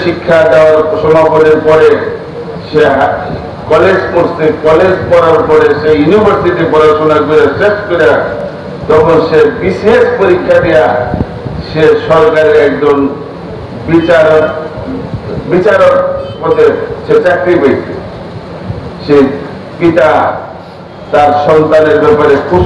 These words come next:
খবর রাখছে সব সময়, যা তার ছেলে চাকরি পাওয়ার পরে সে নামাজ পড়ে কিনা, জামাতের ইহতিমাম করে কিনা, হারাম উপার্জন করে কিনা, পিতা সবসময় ওই সন্তানের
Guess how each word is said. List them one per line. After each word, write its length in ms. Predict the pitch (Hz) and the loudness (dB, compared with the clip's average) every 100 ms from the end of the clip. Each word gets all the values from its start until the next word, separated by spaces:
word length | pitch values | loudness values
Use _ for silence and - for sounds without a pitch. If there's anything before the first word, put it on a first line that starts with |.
| - | 0
খবর 240 | 190 196 185 | 0 2 2
রাখছে 300 | 175 - - - - - - | 2 0 0 0 -2 -6 0
সব 140 | - - 180 | 0 0 0
সময়, 320 | 170 156 - - - - - - - 143 | 2 2 0 -4 -8 -12 -14 -14 -4 0
যা 100 | 139 135 - | 2 2 2
তার 180 | 143 135 - | 2 2 0
ছেলে 260 | 156 151 143 139 | 2 4 4 2
চাকরি 340 | 156 156 160 160 | 0 0 0 0
পাওয়ার 240 | 151 151 143 151 | 2 2 2 0
পরে 220 | 156 151 127 - - - - - - - | 2 2 0 -4 -8 -10 -12 -12 -12 0
সে 80 | 151 147 | 2 4
নামাজ 260 | 160 170 165 165 | 2 2 2 2
পড়ে 200 | 170 180 180 | 2 2 0
কিনা, 240 | 165 160 131 - - - - - 143 | 0 2 0 -2 -8 -10 -12 -6 -2
জামাতের 480 | 143 185 185 190 180 | 0 2 2 2 2
ইহতিমাম 400 | 160 175 185 196 190 | 2 0 0 0 0
করে 180 | 185 180 180 | 2 2 2
কিনা, 240 | 175 165 - - - - - - - | 2 2 2 -2 -4 -8 -8 -8 -2
হারাম 360 | 143 185 196 196 196 | 0 2 2 0 0
উপার্জন 440 | 196 202 190 202 196 185 | 2 2 2 0 0 0
করে 260 | 185 185 175 | 0 0 0
কিনা, 220 | 180 127 113 - - - - 147 | 0 0 -2 -4 -8 -10 -10 -4
পিতা 220 | 165 156 - | 0 0 0
সবসময় 520 | 269 311 - 170 165 156 - | 0 -2 -2 -2 0 0 0
ওই 100 | 151 151 | -2 0
সন্তানের 440 | 160 151 151 143 | 0 2 2 0